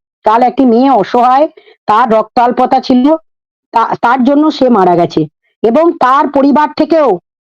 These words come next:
কিন্তু এখন শোকের সময়, এই ধরনের নোংরা কথা শোনার সময় নেই। মানুষের যেগুলো খুবই দুঃখের ঘটনা, তার উল্টোটা ধরে এ সমাজে আসে নোংরামি করতে। এই ধরনের,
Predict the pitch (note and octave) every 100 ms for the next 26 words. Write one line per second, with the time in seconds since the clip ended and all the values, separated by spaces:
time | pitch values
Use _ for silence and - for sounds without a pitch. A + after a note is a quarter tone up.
0 | _ _ B3+ C4+ B3 C#4 C#4+ - A#3 D4
1 | - B3+ A#3+ G#3+ D#3+ _ - G3 A#3+ B3+
2 | B3+ B3 A3 A#3 B3 A#3+ G3 A#3 A3 G#3+
3 | A3+ A3 - G#3 G#3+ A3+ B3+ G3 _ _
4 | - - A#3+ C4+ F4+ F4+ F4+ C#4 B3 C#4+
5 | D4+ D#4+ E4+ F4+ F4 _ - - - D4+
6 | E4+ F#4+ E4 B3+ E4+ - F4+ F4+ C#4 -
7 | C#4 A#3 D#3+ _ - A#3 B3+ C4+ D4 D4
8 | E4 E4+ A#3 A3+ A3 C4 D#4+ _ _ A3
9 | C4 - A#3 B3+ B3 C#4 A3 - G#3 C#4
10 | G#3+ A#3+ B3+ B3+ C4 C#4 A3 - A3+ G#3
11 | A#3 B3+ C4+ D#4